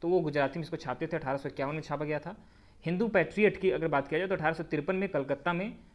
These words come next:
गिरीश चंद्र घोष के द्वारा प्रकाशित किया गया था। सोम प्रकाश अठारह सौ अट्ठावन कलकत्ता, और इसको द्वारकानाथ विद्याभूषण के द्वारा प्रकाशित किया गया था। भारतीय आईना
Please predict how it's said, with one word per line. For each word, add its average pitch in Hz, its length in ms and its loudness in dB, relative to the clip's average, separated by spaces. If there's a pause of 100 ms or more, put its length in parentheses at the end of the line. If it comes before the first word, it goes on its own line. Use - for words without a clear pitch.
(140)
गिरीश 160 340 2
चंद्र 190 160 0
घोष 147 200 -2
के 160 80 -4
द्वारा 139 240 2
प्रकाशित 135 460 -4
किया 165 160 2
गया 156 140 0
था। 180 200 -8 (640)
सोम 220 200 4
प्रकाश 202 500 4 (200)
अठारह 156 260 2
सौ 170 140 -4
अट्ठावन 165 300 -2
कलकत्ता, 151 580 0 (320)
और 147 260 4
इसको 175 320 -2
द्वारकानाथ 165 460 2 (180)
विद्याभूषण 143 680 -2
के 175 60 -2
द्वारा 160 180 2
प्रकाशित 151 340 -4
किया 156 140 -2
गया 151 140 -2
था। - 160 -10 (320)
भारतीय 151 520 0
आईना 147 400 0